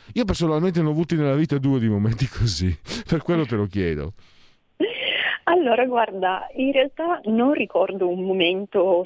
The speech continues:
Speaker 2: specifico esatto in cui ho detto per la prima volta a me stessa: "Voglio fare questo da-, questo lavoro da grande." Però ti posso dire che forse prima ancora di dire: "Voglio diventare astronauta",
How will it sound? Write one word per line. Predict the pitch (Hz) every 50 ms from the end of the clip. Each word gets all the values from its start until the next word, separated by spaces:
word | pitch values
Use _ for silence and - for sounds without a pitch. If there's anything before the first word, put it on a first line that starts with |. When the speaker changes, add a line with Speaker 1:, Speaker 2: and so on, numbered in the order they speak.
| - _
Speaker 2:
specifico | _ - 190 190 - - 185 180 185 170 - 185 - - - 190
esatto | 175 180 180 160 160 175 - _ 180
in | 175 185 180
cui | - 180 175 175 170 160 160 160 160
ho | 160
detto | 165 160 165 - - 180
per | - -
la | - 170
prima | - - 175 156
volta | 160 175 180 - 175
a |
me | 170 165 175 -
stessa: | - 165 160 - - 170
"Voglio | 156 160 165 165
fare | 170 - - 160 160 165 170 -
questo | _ 160 160 - _ - 170
da-, | 165 160 160
questo | - - 180 - - 175
lavoro | 165 156 165 160 156 175
da | 175 175
grande." | 165 170 165 160 160 156 165 156 165 175 - - - - - - - -
Però | _ - - 415
ti | - 311
posso | 247 - 233 - _ -
dire | 233 202 226 269 294 269
che | - - 220 190 202
forse | - - 269 - - _ 233
prima | - - 269 311 330
ancora | 294 254 - 254 247
di | 247 208 190
dire: | 180 208 247 262 240
"Voglio | 190 190 208 247 240 233
diventare | 202 208 208 214 214 208 - 226 233
astronauta", | 233 - _ - 220 220 202 202 208 220 262 254 - 277 285 277